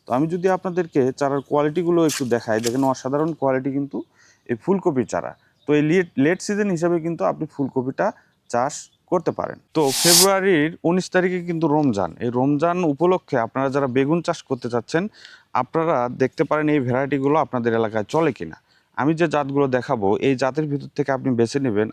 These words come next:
আপনার এলাকায় কোনটি মার্কেটে আপনি বিক্রি করতে পারবেন, সেই জাতটি কিন্তু আপনি সিলেক্ট করবেন। তো প্রথমে যদি আপনাদেরকে দেখায় সেটা হচ্ছে মল্লিকা সিটের লিলি। এই ভ্যারাইটি কিন্তু খুবই জনপ্রিয় এবং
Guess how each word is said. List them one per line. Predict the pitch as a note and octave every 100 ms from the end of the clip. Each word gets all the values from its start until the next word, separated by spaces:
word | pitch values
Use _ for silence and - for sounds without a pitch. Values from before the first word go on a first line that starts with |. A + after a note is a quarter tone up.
| -
আপনার | A#2 - D3+
এলাকায় | C3+ B2 B2 A#2+
কোনটি | A#2+ A#2+ A#2
মার্কেটে | A2+ A2 A#2+ B2 B2
আপনি | A#2+ D3+ G#3+ - - _ B2+
বিক্রি | D3 F3+
করতে | E3 D#3+ E3
পারবেন, | E3 E3 G3
সেই | - E3
জাতটি | C#3+ C3 - F3+
কিন্তু | E3+ D#3 D#3+
আপনি | C#3 D3 A#3+ _ _ _
সিলেক্ট | - F3 F3 A#2+
করবেন। | G#2 F#2+ F#2 - -
তো | A2+
প্রথমে | A#2+ D3+ G3+ G#3
যদি | F#3 F3
আপনাদেরকে | F3 D#3 D3 D3 C3+
দেখায় | B2 C#3+ F3+
সেটা | - -
হচ্ছে | C#3 -
মল্লিকা | C#3 C3+ C3 C3
সিটের | C3 B2+ D#3+ F#3+ _ _ _ -
লিলি। | D3+ E3 F#2 _ _ -
এই | D#3+
ভ্যারাইটি | E3 E3 E3+ F3
কিন্তু | F3 E3
খুবই | - D#3 F3+
জনপ্রিয় | E3 E3 D#3 F3+
এবং | D#3 D#3